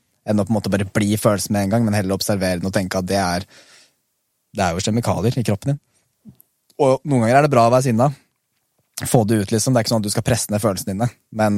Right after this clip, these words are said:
tenk at hvis du zoomer ut og observerer deg selv, da får man mer kontroll,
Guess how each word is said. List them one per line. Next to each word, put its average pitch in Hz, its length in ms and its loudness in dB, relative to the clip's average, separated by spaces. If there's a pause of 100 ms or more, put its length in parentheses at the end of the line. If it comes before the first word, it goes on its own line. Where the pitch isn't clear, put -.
tenk 101 240 -2
at 90 140 -4
hvis 98 140 -4
du 104 40 -2
zoomer 98 380 -2
ut 104 380 -6
og 107 100 0
observerer 92 580 -2
deg 98 80 -4
selv, 107 220 -2
da 101 80 -2
får 92 260 -6
man 95 140 -4
mer 87 100 -10
kontroll, 107 300 -2